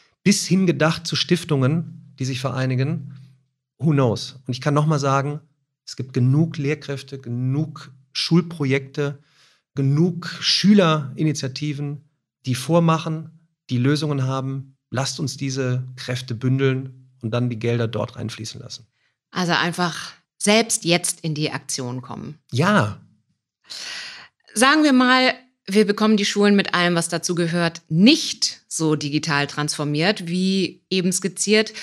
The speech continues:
Speaker 2: Was würdest du sagen, ist die Folge?
Speaker 1: Auch hier wieder,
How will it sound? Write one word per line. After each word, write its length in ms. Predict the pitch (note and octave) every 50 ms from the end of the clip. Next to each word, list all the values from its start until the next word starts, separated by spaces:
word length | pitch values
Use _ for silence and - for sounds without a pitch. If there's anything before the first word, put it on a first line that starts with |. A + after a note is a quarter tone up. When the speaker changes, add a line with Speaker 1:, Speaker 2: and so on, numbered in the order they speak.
| - - - - - _ _ _
Speaker 2:
Was 680 | - - D3+ D3 D3 F#3+ G3 F#3+ - - - - - -
würdest 260 | E3+ F3 E3 E3 - E3+
du 40 |
sagen, 300 | D#3 D#3+ D#3+ D#3 D#3 D#3+
ist 140 | - - -
die 60 | -
Folge? 440 | - - C3+ B2+ B2+ B2+ A#2+ A#2 B2 B2+ - - - - _ _ _ _ _ _
Speaker 1:
Auch 180 | D#3+ E3 E3
hier 240 | - - G3+ G#3 F3+
wieder, 540 | F3 E3+ D#3+ D#3+ D#3+ E3+ F#3 G3+ G3+ -